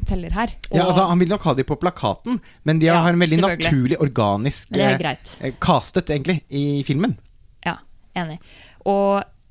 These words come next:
Speaker 1: eh, det som er så perfekt med hvordan The Square er utformet, synes jeg er at det føles egentlig aldri instruert. Jeg, jeg føler at Ruben Østlund er en slags observatør som bare er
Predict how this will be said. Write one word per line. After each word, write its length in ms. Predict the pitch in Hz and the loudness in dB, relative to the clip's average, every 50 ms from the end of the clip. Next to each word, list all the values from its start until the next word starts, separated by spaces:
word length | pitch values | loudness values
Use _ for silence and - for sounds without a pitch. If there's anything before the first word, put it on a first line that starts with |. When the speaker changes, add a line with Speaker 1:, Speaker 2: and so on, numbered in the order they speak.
| - - | -10 -6
Speaker 1:
eh, 220 | 226 226 220 - - - - - - - - - - - - - - | -4 -4 -4 -4 -8 -12 -16 -14 -14 -16 -16 -16 -18 -20 -20 -18 -4
det 180 | - 202 190 185 | -2 -2 0 0
som 140 | - 226 - | -2 -2 -2
er 100 | 196 185 | -2 -2
så 220 | - 214 202 202 - - - 190 - | -2 0 -2 -2 -2 -6 -12 -14 -10
perfekt 440 | - 220 208 - 202 - - - - | -8 -10 -8 -8 -10 -12 -12 -4 -2
med 340 | 208 208 190 196 196 202 208 | 0 0 0 0 -2 -2 -2
hvordan 280 | 190 196 190 196 196 202 | -4 -4 -4 -4 -4 -4
The 80 | 202 - | -6 -6
Square 320 | - - 190 185 190 - - | -6 -6 -6 -4 -4 -4 -6
er 160 | 185 185 - | -6 -6 -4
utformet, 400 | 202 190 - - 196 220 294 294 | -6 -8 -6 -4 -4 -2 -2 -4
synes 140 | 262 220 240 | -4 -4 -2
jeg 80 | 254 233 | -2 -2
er 40 | |
at 100 | 202 - | -4 -4
det 160 | - 196 233 - | -4 -6 -6 -6
føles 680 | - - - 294 208 170 156 147 - 202 - - - - | -6 -10 -6 -4 -4 -4 -4 -6 -8 -8 -10 -10 -10 -8
egentlig 400 | 180 170 175 175 - - 233 - | -8 -6 -6 -6 -6 -6 -6 -6
aldri 400 | 226 202 175 170 170 175 175 190 190 - - - - - - - - - - | -4 -6 -6 -6 -4 -4 -4 -4 -4 -8 -14 -18 -20 -20 -20 -20 -16 -4 -2
instruert. 600 | 208 196 - - - 233 247 294 427 - - - - | -2 -2 -2 -6 -4 -2 -2 -2 -4 -8 -12 -6 -4
Jeg, 160 | 233 233 247 | -4 -4 -2
jeg 100 | 247 226 | -6 -6
føler 220 | - 269 240 202 202 | -4 -2 -2 -2 -2
at 140 | - - | -4 -4
Ruben 200 | 208 190 190 214 | -6 -2 0 0
Østlund 280 | 233 196 - 220 202 - | -2 -2 -4 -8 -10 -10
er 100 | 180 175 | -10 -10
en 80 | 180 185 | -10 -8
slags 360 | - 196 190 - - - - - - - - - - - - - | -8 -8 -8 -8 -10 -12 -12 -14 -18 -20 -20 -20 -20 -20 -8 -8
observatør 720 | - - - 214 202 208 208 - - - 214 202 240 277 254 | -6 -6 -4 -6 -4 -6 -6 -6 -4 -2 0 0 0 -2 -2
som 200 | - - 233 214 | -2 -2 -2 0
bare 220 | 190 185 185 - - | 0 -2 -2 -2 -2
er 320 | - 175 170 180 190 | -2 -2 -2 -4 -4